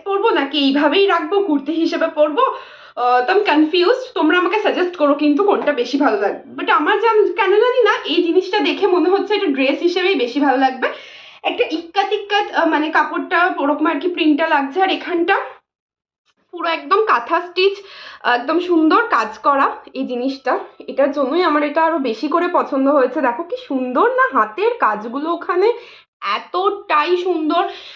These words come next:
আমি তো যতগুলো কাঁথা স্টিচের শাড়ি বলো, কুর্তি বলো, ড্রেস বলো, যা দেখেছি আমার তো মনে হচ্ছিল সব, সব নিয়ে নিই। সাইডে এরকম, এই যে এরকম বাঁধার জন্য এটা আছে, এরকম একটা আছে। তো এই হচ্ছে জিনিসটা, এটাও আমার একটু গায়ে বড় হবে।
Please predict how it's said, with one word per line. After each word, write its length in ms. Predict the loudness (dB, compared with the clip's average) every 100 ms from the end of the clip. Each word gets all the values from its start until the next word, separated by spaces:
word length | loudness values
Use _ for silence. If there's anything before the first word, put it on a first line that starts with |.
| -4
আমি 240 | 0 2
তো 120 | 2
যতগুলো 640 | 2 0 -2 -2 0 2 2
কাঁথা 340 | 0 -2 -4
স্টিচের 320 | -6 -6 -6
শাড়ি 340 | -2 -2 0 0
বলো, 280 | 2 0 0
কুর্তি 340 | 0 0 0
বলো, 280 | 2 2 0
ড্রেস 360 | 0 -2 -2
বলো, 220 | -2 -2 0
যা 160 | -2
দেখেছি 360 | -2 -6 -2 -2
আমার 180 | 0 -2
তো 80 |
মনে 160 | 0 0
হচ্ছিল 220 | -2 -2
সব, 440 | -4 0 2 2 0
সব 320 | 0 0 0
নিয়ে 220 | -8 -8
নিই। 180 | -8 -10 -16 -20 -20
সাইডে 480 | _ -8 -6 -4 -2
এরকম, 380 | -2 0 2 2 -2 -8 -10 -14 -8
এই 200 | -6 -2
যে 100 | 0
এরকম 280 | 0 2 2
বাঁধার 340 | 2 0 -2
জন্য 200 | -2 -2
এটা 260 | -2 0 0
আছে, 260 | 0 -4 -8 -8 _ _ _ _
এরকম 260 | -16 -10 -10
একটা 260 | -10 -8
আছে। 220 | -10 -10 -14
তো 120 | -14 -6
এই 180 | -4
হচ্ছে 320 | -2 -6 -8 -8
জিনিসটা, 340 | -8 -8 -6
এটাও 280 | -4 0 2
আমার 160 | 0
একটু 180 | 0 -2
গায়ে 240 | 0 2 2
বড় 260 | 0 2
হবে। 340 | 2 2 0